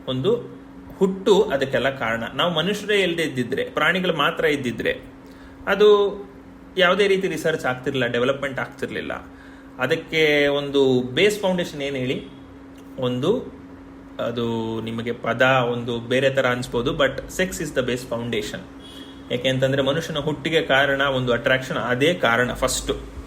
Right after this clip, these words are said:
ಅದಾದ ನಂತರ ನಾವು ಒಂದು ಮಂಗನಿಂದ ಮಾನವ ಅನ್ನೋ ರೀತಿ ಒಂದು ಪ್ರಾಣಿಗಳಾಗಿ ಸ್ವಲ್ಪ ವರ್ಷ, ಸ್ವಲ್ಪ ವರ್ಷ ಅಲ್ಲ, ಲಕ್ಷಾಂತರ ವರ್ಷ ಕಾದು ಆ ನಂತರ ಮನುಷ್ಯರಾಗಿ ಕನ್ವರ್ಟ್ ಆಗಿ ಈ ರೀತಿ ನಾವು,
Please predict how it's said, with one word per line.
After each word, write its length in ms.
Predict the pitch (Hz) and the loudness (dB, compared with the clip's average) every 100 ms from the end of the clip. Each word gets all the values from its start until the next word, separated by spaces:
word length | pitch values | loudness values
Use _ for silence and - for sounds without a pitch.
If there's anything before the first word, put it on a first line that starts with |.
| - - - - - - | -16 -18 -18 -18 -18 -4
ಅದಾದ 420 | 123 127 123 135 | 0 4 4 4
ನಂತರ 320 | 135 131 135 135 | 4 4 2 2
ನಾವು 400 | 127 127 139 139 | 4 4 6 4
ಒಂದು 580 | 131 131 131 131 131 127 | 4 4 6 8 6 4
ಮಂಗನಿಂದ 500 | 120 123 131 139 135 | 2 -2 2 2 2
ಮಾನವ 340 | 135 127 131 131 | 2 2 2 0
ಅನ್ನೋ 180 | 127 123 | 0 0
ರೀತಿ 260 | 123 131 | 0 0
ಒಂದು 220 | 131 123 | -2 -2
ಪ್ರಾಣಿಗಳಾಗಿ 1080 | 120 127 123 131 131 127 127 127 127 127 - - - | -2 -2 0 0 2 4 2 2 2 0 -2 -8 -16
ಸ್ವಲ್ಪ 320 | - 123 120 123 | -6 -4 0 2
ವರ್ಷ, 340 | 120 120 - | 4 2 0
ಸ್ವಲ್ಪ 320 | 120 117 117 | 0 0 2
ವರ್ಷ 260 | 135 127 127 | 4 4 2
ಅಲ್ಲ, 160 | 117 113 - - - - | -2 -4 -8 -18 -14 -4
ಲಕ್ಷಾಂತರ 520 | 127 - 139 139 135 | -2 0 -2 2 4
ವರ್ಷ 280 | 127 123 - | 4 2 0
ಕಾದು 460 | 127 127 117 120 127 | 0 0 0 0 0
ಆ 200 | 123 127 | 2 2
ನಂತರ 440 | 127 131 131 135 | 0 0 2 4
ಮನುಷ್ಯರಾಗಿ 520 | 127 131 131 131 123 | 2 0 0 0 0
ಕನ್ವರ್ಟ್ 400 | 117 120 127 123 | -2 0 0 0
ಆಗಿ 340 | 117 117 135 - - - - - | -2 -4 -6 -10 -16 -20 -20 -6
ಈ 240 | 135 170 175 | 0 2 2
ರೀತಿ 640 | 165 175 - 185 180 - - - 143 | 2 0 2 0 0 -6 -16 -12 -2
ನಾವು, 420 | 131 127 175 | 0 2 2